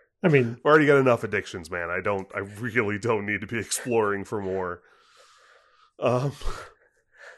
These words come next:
Speaker 2: so, yeah.
Speaker 1: Yeah, I drink a fair bit of coffee. I'm actually trying to cut down on the coffee over the last three or four days, but, you know,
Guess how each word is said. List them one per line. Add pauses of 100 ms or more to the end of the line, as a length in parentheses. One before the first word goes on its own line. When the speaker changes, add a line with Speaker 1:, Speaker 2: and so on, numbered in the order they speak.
(1160)
Speaker 2:
so, (560)
yeah. (220)
Speaker 1:
Yeah,
I
drink
a
fair
bit
of
coffee.
I'm
actually
trying
to
cut
down
on
the
coffee (720)
over
the
last (400)
three
or
four
days,
but, (1500)
you
know,